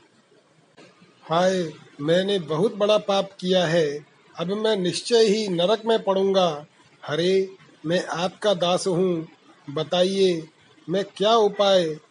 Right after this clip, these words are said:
कौन सा प्रायश्चित करूँ जिससे मेरा पाप समूह नष्ट हो जाए और मुझे नरक में न गिरना पड़े।"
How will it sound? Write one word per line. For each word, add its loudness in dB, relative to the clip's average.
कौन 2
सा 2
प्रायश्चित 0
करूँ 0
जिससे -2
मेरा 0
पाप -2
समूह 0
नष्ट -2
हो 0
जाए 0
और 4
मुझे 0
नरक 0
में 2
न -2
गिरना -2
पड़े।" -2